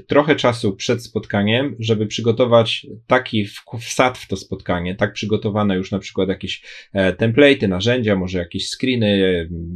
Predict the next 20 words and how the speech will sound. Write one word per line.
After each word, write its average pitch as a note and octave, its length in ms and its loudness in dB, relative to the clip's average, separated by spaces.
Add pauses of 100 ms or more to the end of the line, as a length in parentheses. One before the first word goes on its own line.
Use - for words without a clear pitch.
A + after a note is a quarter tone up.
(220)
jakieś - 260 -12
karteczki, A2+ 480 0
którymi G#2 280 0
będziemy G2+ 360 2
manipulować, G2+ 800 2 (300)
tak C3 180 2
żeby G#2+ 520 4 (380)
cała B2+ 380 6
reszta A#2 360 2
grupy, A2 440 0
która G2+ 200 0
uczestniczy A#2 480 -2
w A#2 40 -6
tym A2 100 -2
spotkaniu, G2 420 -2
już G#2 160 -4
po A2 80 -10
prostu G#2+ 300 -4
naprawdę F#2+ 440 0
bardzo F#2 560 0